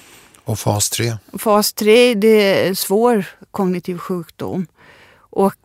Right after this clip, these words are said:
Speaker 1: Det man
Speaker 2: eh,
Speaker 1: kallar för demens?
Speaker 2: Det är svår demens, ja.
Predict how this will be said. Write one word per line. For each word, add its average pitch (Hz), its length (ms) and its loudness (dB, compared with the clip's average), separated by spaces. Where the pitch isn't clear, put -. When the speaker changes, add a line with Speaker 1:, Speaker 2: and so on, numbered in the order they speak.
Speaker 1:
Det 190 260 4
man 180 80 6
Speaker 2:
eh, 156 80 2
Speaker 1:
kallar 104 260 0
för 101 140 -8
demens? 101 600 -4
Speaker 2:
Det 185 520 6
är - 60 -10
svår 202 420 4
demens, 170 600 0
ja. - 240 -2